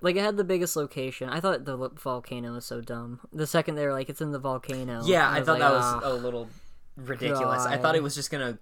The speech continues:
Speaker 2: come out of the ground. Why is it a volcano?
Speaker 1: Or even out of the ocean or something. Like,
Speaker 2: Yeah.
Speaker 1: she had the, she almost had the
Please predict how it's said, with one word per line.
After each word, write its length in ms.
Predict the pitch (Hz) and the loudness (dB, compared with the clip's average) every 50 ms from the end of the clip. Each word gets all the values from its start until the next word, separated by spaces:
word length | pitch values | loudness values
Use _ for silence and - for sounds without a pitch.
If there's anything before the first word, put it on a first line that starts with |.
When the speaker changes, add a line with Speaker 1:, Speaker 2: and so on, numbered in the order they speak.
| - | -14
Speaker 2:
come 280 | - - - 147 131 131 | -16 -6 -2 -2 -2 0
out 180 | - 120 127 127 | -2 -2 -2 -2
of 140 | 127 110 | -4 -6
the 80 | 110 117 | -8 -10
ground. 480 | 107 - 120 117 117 120 120 113 110 110 | -8 -6 -4 0 2 2 2 0 -2 -2
Why 140 | 110 113 123 | 0 2 2
is 160 | 131 131 120 | 2 0 -2
it 80 | 143 - | -2 -2
a 80 | 139 123 | -2 -4
volcano? 760 | 113 110 120 113 113 - - - 131 127 123 107 104 107 110 123 | -2 -4 -4 -4 -4 -6 -8 -8 -6 -6 -6 -6 -6 -8 0 4
Speaker 1:
Or 100 | 175 196 | 6 6
even 220 | 196 202 202 196 | 6 6 6 4
out 140 | 190 185 180 | 2 2 2
of 60 | 165 | 2
the 100 | 147 139 127 | 2 0 0
ocean 380 | 123 127 135 - - 139 131 | 0 -2 -2 -4 -6 -6 -6
or 60 | 131 127 | -6 -8
something. 320 | - - 131 131 131 135 | -8 -8 -8 -6 -4 -2
Like, 60 | 139 139 | 2 4
Speaker 2:
Yeah. 160 | 131 - - 110 110 | 4 4 2 0 -2
Speaker 1:
she 240 | 113 - 196 196 196 | -2 0 2 2 2
had 360 | 190 196 190 190 185 170 160 | 2 2 2 2 0 0 -2
the, 380 | 170 165 156 147 143 139 131 - _ _ - - - - _ | -2 -2 0 0 -2 -4 -6 -8 _ _ -20 -20 -20 -20 _
she 240 | _ - - 220 240 | _ -8 -2 6 8
almost 380 | 247 247 247 240 233 - - - | 8 8 8 4 4 2 2 0
had 320 | 208 196 190 190 170 160 | 2 2 2 2 2 2
the 460 | 165 170 160 151 147 139 135 131 - | 2 2 2 2 2 0 -2 -4 -6